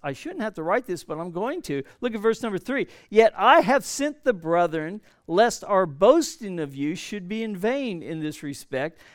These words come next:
that as I said, you may be ready." Now, I like this practicality. Listen to this. "Lest if some Macedonians come with me and find you unprepared, we,"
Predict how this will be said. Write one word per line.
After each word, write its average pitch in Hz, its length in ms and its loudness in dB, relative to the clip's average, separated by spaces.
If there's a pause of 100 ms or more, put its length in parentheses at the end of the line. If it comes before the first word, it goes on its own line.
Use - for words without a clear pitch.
(120)
that 190 220 6
as 240 340 4
I 262 180 2
said, 214 360 0
you 254 300 0
may 262 320 0
be 269 220 -4
ready." 247 520 -4 (760)
Now, 147 200 -10
I 180 60 0
like 214 300 2
this 147 160 -10
practicality. 131 720 -4
Listen 147 340 -10
to - 60 -14
this. - 160 -20 (500)
"Lest 214 720 -2
if 165 160 -4
some 139 300 -8
Macedonians 160 920 -8
come 120 260 -10
with 113 220 -14
me 117 200 -12
and 135 140 -14
find 185 320 -6
you 156 200 -8
unprepared, 156 720 -4
we," 165 560 -8